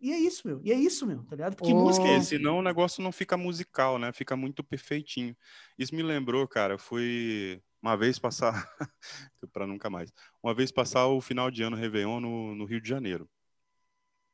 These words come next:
Speaker 3: E, assim, cara, eu não fazia ideia do, do, do quanto tumultuado <laughs> era aquilo, né? E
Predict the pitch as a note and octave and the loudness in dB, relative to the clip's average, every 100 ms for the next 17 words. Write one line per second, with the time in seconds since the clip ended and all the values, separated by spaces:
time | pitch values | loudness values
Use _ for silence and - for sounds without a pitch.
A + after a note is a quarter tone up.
0 | _ F#2+ F#2+ G2 F#2+ G2 G#2 F2+ E2 D#2 | _ -8 -6 -2 0 0 -2 -6 -8 -14
1 | _ _ - G#2+ F2+ F2+ A2+ A2+ E3 C3 | _ _ 0 2 2 0 -4 -4 0 2
2 | A2 C3+ A#2 G#2 F#2 F#2 F2 E2 F2+ - | 4 4 0 -2 -4 -4 -4 -8 -10 -10
3 | _ G2+ - - C3 C3+ - A#2+ A#2 G#2 | _ -2 -2 -6 -6 -4 -2 -2 -2 -2
4 | D#3+ - A2+ F2+ F#2 G2+ _ - - - | -4 -4 -6 -4 -6 -8 _ -20 -20 -20
5 | - - _ _ _ G#2+ G#2+ G#2+ A2 G#2+ | -20 -20 _ _ _ -2 2 4 4 4
6 | G#2 G2 F#2 F#2 | 4 2 0 -6